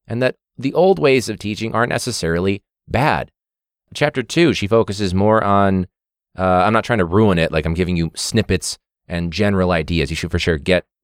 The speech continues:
uh, Leslie's book, Education Aggravation. Uh, but chapter two I liked because she was talking about the issue of not supporting teachers and teachers being afraid to hold students accountable,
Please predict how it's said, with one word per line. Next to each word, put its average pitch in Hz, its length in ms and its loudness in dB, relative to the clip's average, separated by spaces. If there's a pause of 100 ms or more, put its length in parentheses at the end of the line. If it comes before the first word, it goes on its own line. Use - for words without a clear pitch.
uh, 78 180 -6
Leslie's 78 300 -4
book, 76 240 -4
Education 80 420 -4
Aggravation. 76 560 -4 (520)
Uh, 196 200 2
but - 120 -2
chapter 147 260 0
two 160 220 2
I 131 60 4
liked 117 220 2
because 107 240 -2
she - 120 -6
was 104 120 0
talking 104 320 -2
about 98 220 0
the - 160 -6
issue 101 400 -2
of 85 320 2 (240)
not 101 220 -2
supporting 117 640 0
teachers 73 540 -6
and 82 140 -2
teachers 110 320 -4
being 107 280 -2
afraid 101 680 -2 (260)
to 101 100 0
hold 110 220 2
students 117 320 -2
accountable, 107 640 0